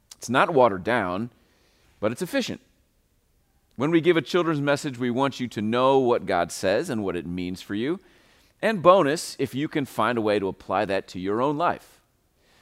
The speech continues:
That's what we want. We want the truth of God's word to be crystal clear. But that seems a bit ironic as we begin this series on parables, because oftentimes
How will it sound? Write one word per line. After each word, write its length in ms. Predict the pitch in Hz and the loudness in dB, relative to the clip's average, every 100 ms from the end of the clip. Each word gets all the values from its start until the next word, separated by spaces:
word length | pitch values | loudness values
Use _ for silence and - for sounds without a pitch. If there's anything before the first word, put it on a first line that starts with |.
| - | -8
That's 180 | 110 120 | -6 -2
what 140 | 120 | -2
we 80 | 139 | 0
want. 340 | 165 117 - | 0 -2 -2
We 80 | 104 | -4
want 180 | 113 107 | -4 -6
the 60 | - | -10
truth 420 | - 196 185 - | -4 0 0 -2
of 120 | 98 | -6
God's 340 | 135 117 104 | -2 -2 -2
word 360 | 98 101 95 90 _ _ _ - | -4 -2 -2 -6 _ _ _ -14
to 80 | 98 | -6
be 160 | 98 | -6
crystal 440 | - 113 95 - 85 | -6 -8 -8 -10 -12
clear. 420 | - 73 - - _ _ _ _ _ _ _ _ _ _ _ - | -12 -14 -14 -20 _ _ _ _ _ _ _ _ _ _ _ -8
But 100 | 156 | 2
that 140 | 190 185 | 4 4
seems 260 | 208 196 | 0 -2
a 40 | 165 | 0
bit 160 | 175 | 2
ironic 640 | 123 117 110 113 87 - - _ _ - | 2 2 2 0 -2 -10 -18 _ _ 0
as 200 | 131 110 | 0 2
we 100 | 123 | -2
begin 680 | 113 95 117 110 104 101 92 | -2 -4 -2 -2 -2 -6 -6
this 160 | 104 | -8
series 400 | - 139 123 110 - | -4 -2 0 0 -4
on 160 | 87 | -10
parables, 560 | - 107 101 69 90 - _ _ _ _ _ | -8 -6 -4 -6 -12 -16 _ _ _ _ _
because 240 | - 156 160 | 0 4 6
oftentimes 960 | 196 - 135 - 76 87 147 - - | 4 2 -4 -6 -6 -6 -8 -12 -18